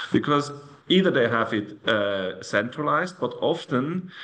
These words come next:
they have it decentralized. They have their people on the ground. They have their claims experts on the ground. And these claims experts, they know which ones are the good ones.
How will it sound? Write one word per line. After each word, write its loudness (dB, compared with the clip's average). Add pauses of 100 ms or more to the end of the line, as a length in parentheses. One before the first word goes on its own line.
(160)
they 2
have -4
it -12
decentralized. 0
They 0
have -2
their 2
people -4
on 2
the -2
ground. 0
They 2 (260)
have -2 (140)
their 0
claims -6
experts -2 (100)
on 2
the -4
ground. -2
And -6
these 0
claims -2
experts, -6
they 0
know -2
which -6
ones -2
are 2
the -4
good -4
ones. -6